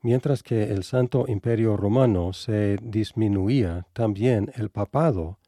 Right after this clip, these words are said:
se disminuía junto con el imperio, y descendió en anarquía entre ochocientos ochenta y mil años. En un periodo entre ochocientos ochenta y dos y novecientos cuatro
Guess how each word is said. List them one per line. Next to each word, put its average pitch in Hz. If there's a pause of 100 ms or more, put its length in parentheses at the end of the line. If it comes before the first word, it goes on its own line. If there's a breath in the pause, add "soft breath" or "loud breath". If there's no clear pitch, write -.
se 107
disminuía 104 (140)
junto 113
con 117
el 101
imperio, 90 (260)
y 120
descendió 117
en 120
anarquía 107
entre 107
ochocientos 127
ochenta 101 (160)
y 110
mil 98
años. 87 (200)
En 117
un 147
periodo 127
entre 107
ochocientos 131
ochenta 123
y 147
dos 101
y 117
novecientos 113
cuatro 104